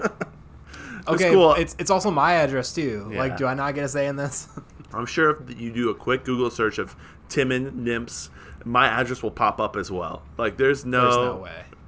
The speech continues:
Speaker 1: Oh, dude, a hundred percent. Let's pull
Speaker 2: No.
Speaker 1: up Google right now.
Speaker 2: Okay. In
Speaker 1: Uh,
Speaker 2: real time.
Speaker 1: in
Speaker 2: This
Speaker 1: real
Speaker 2: is,
Speaker 1: time. We're doing this right now,
Speaker 2: this
Speaker 1: everyone.
Speaker 2: is making for a great podcast. Uh, that is audio only.
Speaker 1: Timon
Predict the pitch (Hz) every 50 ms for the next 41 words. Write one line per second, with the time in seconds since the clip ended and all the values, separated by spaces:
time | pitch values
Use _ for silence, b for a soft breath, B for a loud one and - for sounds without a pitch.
0 | - - - - - - - - 170 143 98 90 87 104 95 101 104 147 127 104
1 | - - - 82 - - - - 123 - - - 131 104 - - 98 101 101 92
2 | 95 92 90 92 92 92 90 87 85 78 - - - - - - - 87 82 85
3 | - - - - - - - - - - 135 143 143 143 156 156 - 185 156 135
4 | 107 98 98 98 - 110 113 120 131 135 135 - 127 110 107 107 107 131 127 123
5 | 117 110 - - 113 117 120 117 107 107 101 95 - 95 - 131 123 120 117 117
6 | - - 135 131 127 123 - 135 127 123 - 131 120 117 113 127 127 107 - 127
7 | 123 120 113 - 113 104 101 101 - - - - - - - - - 107 98 95
8 | 92 95 101 117 110 110 113 104 101 - - - - 117 117 120 123 123 120 117
9 | 123 120 110 117 123 120 113 104 101 101 104 110 113 - - - - - 123 120
10 | 123 131 135 143 156 165 180